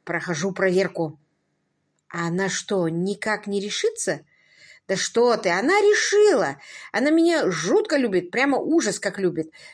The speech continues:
Но есть скрытые пружины». «Прости?» «Ну, такое выражение. Сама понимаешь, пружины». «Кстати, почему пружины?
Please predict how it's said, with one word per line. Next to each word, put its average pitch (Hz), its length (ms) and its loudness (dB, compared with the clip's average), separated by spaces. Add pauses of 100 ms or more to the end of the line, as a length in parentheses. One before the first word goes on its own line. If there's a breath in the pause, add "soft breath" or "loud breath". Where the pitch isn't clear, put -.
(120)
Но 233 80 -6
есть 320 240 0
скрытые 277 400 -2
пружины». 202 520 -4 (640)
«Прости?» 185 800 -4 (440 loud breath)
«Ну, 359 80 -10
такое 330 280 0
выражение. 180 600 0 (300 soft breath)
Сама 311 280 -2
понимаешь, 175 500 -2
пружины». 202 760 0 (720 loud breath)
«Кстати, 196 320 -6
почему 180 360 -6
пружины? 359 520 0